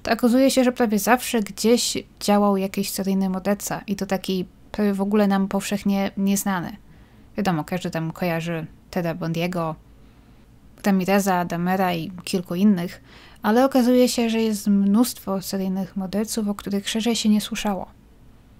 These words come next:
co jest bardzo przykre. Podejrzewa się, że Connie Lynn Royce mogła również paść ofiarą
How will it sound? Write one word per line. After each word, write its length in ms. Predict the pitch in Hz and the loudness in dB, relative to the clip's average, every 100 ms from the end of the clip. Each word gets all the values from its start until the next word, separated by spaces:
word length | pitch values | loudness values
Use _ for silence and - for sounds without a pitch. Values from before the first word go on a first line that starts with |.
| - - - - - | -20 -20 -20 -20 -14
co 100 | - | -6
jest 140 | 233 | -4
bardzo 220 | - 220 214 | -2 -2 -2
przykre. 360 | - 185 - - - - - - - - - - - | -4 -8 -10 -14 -20 -20 -20 -20 -20 -20 -20 -20 -10
Podejrzewa 440 | - 214 214 247 269 | -2 0 2 2 0
się, 160 | 285 | 2
że 340 | 247 240 220 208 | 0 0 0 -4
Connie 380 | - 214 214 214 | -4 0 2 2
Lynn 200 | 202 196 | 2 -2
Royce 540 | 190 190 185 175 - 185 | -2 -2 -2 -4 -8 -8
mogła 400 | 180 196 190 180 | -6 -4 -4 0
również 460 | 233 240 196 - | -2 0 -4 -4
paść 480 | - 180 - - - - - | -8 -10 -10 -12 -16 -18 -10
ofiarą 640 | 214 202 196 196 190 160 | -6 -6 -2 -2 -2 -4